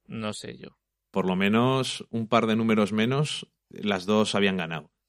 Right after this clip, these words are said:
Speaker 1: Hmm, sí, sí. Y otra que nos ha, eh, bueno, <laughs> que tenemos que comentar un poco, aprovechando que sale en España, es La muerte de Lobezno.
Speaker 2: Ugh.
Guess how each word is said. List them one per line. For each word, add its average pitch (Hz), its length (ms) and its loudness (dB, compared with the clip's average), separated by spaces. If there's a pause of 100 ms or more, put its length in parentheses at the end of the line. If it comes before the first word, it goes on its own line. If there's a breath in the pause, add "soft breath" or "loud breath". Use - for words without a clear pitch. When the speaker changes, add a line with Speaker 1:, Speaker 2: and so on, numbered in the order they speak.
Speaker 1:
Hmm, 131 300 -8 (360)
sí, 127 140 -14
sí. 107 240 -14 (720 loud breath)
Y 156 260 4
otra 175 260 4
que 190 140 2
nos 165 220 0
ha, 143 760 4
eh, 113 360 -6
bueno, 123 320 -2 (160)
<laughs> - 300 -16 (160)
que 127 180 0
tenemos 120 220 -2
que 135 100 -8
comentar 120 320 -2
un 120 120 -4
poco, 135 360 -4
aprovechando 117 500 -2
que 127 120 -8
sale 113 180 -4
en 110 80 -6
España, 135 520 -6 (260)
es 147 280 2 (120)
La 156 260 8
muerte 143 580 2
de 170 140 2
Lobezno. 127 800 2 (340)
Speaker 2:
Ugh. 117 640 -8